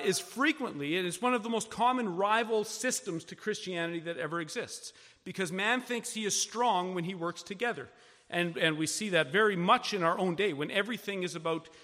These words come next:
communal everything, right? We're, we're in this together. Uh, this is why you have to pay for somebody else's education. This is why, uh, things work as they do, because we feel that if we consolidate it all in the power of the state, we can overcome everything,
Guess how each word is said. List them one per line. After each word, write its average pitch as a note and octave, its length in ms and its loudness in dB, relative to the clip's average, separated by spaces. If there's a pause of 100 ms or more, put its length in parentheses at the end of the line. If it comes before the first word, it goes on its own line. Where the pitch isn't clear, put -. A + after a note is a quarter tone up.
(160)
communal G#3 760 -2
everything, G3 480 -4 (160)
right? F3+ 260 -6
We're, D#3 180 -2 (120)
we're F3 160 0
in A3+ 160 2
this A3 160 -4
together. G3 420 -4 (420)
Uh, D#3 320 2 (120)
this F3 180 0
is E3 140 -6
why F3 180 6
you G3 300 4
have G#3 240 2
to - 80 -14
pay F3+ 200 0
for F3+ 140 -6
somebody E3+ 380 -2
else's D#3+ 300 -2
education. E3 600 -2
This - 160 -8
is D3 100 -6
why, D3+ 260 2 (340)
uh, D3 160 0 (380)
things F3+ 300 2
work G#3+ 320 6
as F3 200 6
they F#3 120 6
do, G#3+ 220 0
because F#3 380 -2
we C4 160 -2
feel F3+ 260 2
that F3+ 160 2
if E3+ 160 -4
we G3 80 -8
consolidate G3 720 0
it G#3 100 -4
all G#3+ 160 2
in G#3 80 0
the F#3+ 60 -6
power F#3 260 2
of E3 100 -4
the D#3+ 60 -10
state, F#3+ 340 -4
we G#3 120 -6
can F#3+ 160 -6
overcome F3+ 400 -2
everything, G3 400 -2